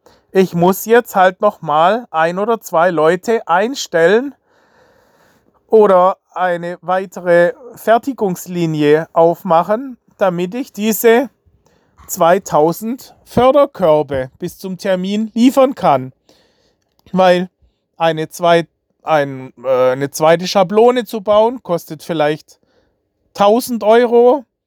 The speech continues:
aber Konventionalstrafe zu zahlen, äh, kostet mich zehntausend Euro. <coughs>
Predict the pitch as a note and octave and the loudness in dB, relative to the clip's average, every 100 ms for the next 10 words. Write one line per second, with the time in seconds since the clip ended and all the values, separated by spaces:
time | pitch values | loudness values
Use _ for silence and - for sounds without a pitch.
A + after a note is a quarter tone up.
0 | _ - F3 E3+ E3+ G3 D#3+ D3+ - D#3 | _ -4 -2 0 -4 -6 -8 -8 -6 -2
1 | E3 G#3+ - A3+ A3 A3 A3 A#3+ - G#3 | 2 2 0 0 0 0 -8 -14 -6 0
2 | G#3 A3 B3+ - _ _ _ _ _ _ | 2 2 0 -12 _ _ _ _ _ _
3 | _ _ - F#3 F#3 F#3 F#3 _ _ E3+ | _ _ 0 2 4 2 -4 _ _ -20
4 | D#3+ G3+ F3+ G3+ F3 G3+ - - C#4 B3+ | -8 -6 -6 -10 -12 -12 -10 0 2 4
5 | A3+ E3+ E3 D#3 E3 D3+ B2 A2+ - | 2 2 -2 -4 0 0 -2 -6 -8